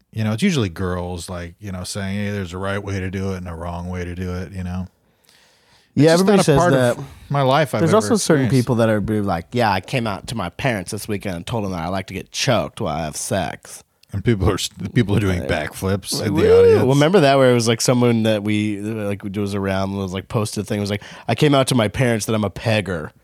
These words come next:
Speaker 2: And it's like,
Speaker 1: Yes.
Speaker 2: it's like a straight lady. It's like, "Why do you gotta tell them that? Why do you
Speaker 1: Yeah.
Speaker 2: tell them that you fuck guys in the ass with a strap on?" That's
Speaker 1: It's like we have a
Speaker 2: wild.
Speaker 1: really open family, you know. We all talk about
Speaker 2: Dude,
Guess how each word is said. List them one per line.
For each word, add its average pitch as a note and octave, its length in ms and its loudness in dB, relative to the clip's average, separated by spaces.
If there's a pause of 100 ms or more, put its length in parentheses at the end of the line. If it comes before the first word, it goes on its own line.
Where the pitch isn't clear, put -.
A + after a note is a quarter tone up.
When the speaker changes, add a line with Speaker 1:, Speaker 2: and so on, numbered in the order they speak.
(640)
Speaker 2:
And B2 80 4
it's A2+ 100 4
like, B2 120 0
Speaker 1:
Yes. - 180 -12 (640)
Speaker 2:
it's B2+ 140 0
like A2+ 100 2
a - 20 0
straight A2 520 0
lady. G2 320 -2
It's G2 120 -6
like, B2+ 120 -6
"Why F#3+ 160 4
do B3 40 4
you A3 120 4
gotta F3 260 4
tell F3+ 240 2
them G2+ 180 0
that? C#2+ 220 -8 (500)
Why - 120 2
do A3+ 40 6
you A3 60 0
Speaker 1:
Yeah. G#3+ 60 0
Speaker 2:
tell G3+ 120 4
them D#3+ 120 4
that C3 40 4
you D3 80 6
fuck C3+ 460 0
guys A2+ 380 2
in G#2+ 100 -2
the G2 140 -2
ass G2 320 -2
with F#2 100 -8
a F2+ 60 -4
strap F#2 500 -4
on?" A1+ 260 -10 (640)
That's - 120 0
Speaker 1:
It's - 60 0
like F3+ 100 4
we F#3 100 6
have F3+ 100 6
a F3+ 40 8
Speaker 2:
wild. F3+ 100 10
Speaker 1:
really F#3 160 8
open F3+ 260 6
family, F3 420 4
you G2 60 2
know. A2 160 4
We B2+ 160 4
all C3 160 4
talk A#2 240 0
about G2 220 2
Speaker 2:
Dude, - 20 2